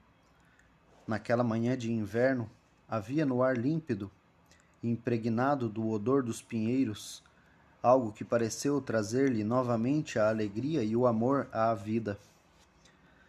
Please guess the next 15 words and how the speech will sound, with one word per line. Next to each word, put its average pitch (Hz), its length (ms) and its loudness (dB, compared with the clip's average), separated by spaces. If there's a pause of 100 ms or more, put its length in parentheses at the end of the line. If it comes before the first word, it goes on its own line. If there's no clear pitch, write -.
(460)
Mas 117 200 2
não 131 180 2
haviam 135 320 0
sido 123 300 -2
apenas 117 440 -2
as 104 160 -6
condições 120 600 -4
físicas 117 540 -4
do 113 180 -2
ambiente 113 580 -2
a 101 60 -2
causa 123 480 2
de 101 140 -10
tal 120 160 0
mudança. 104 600 -4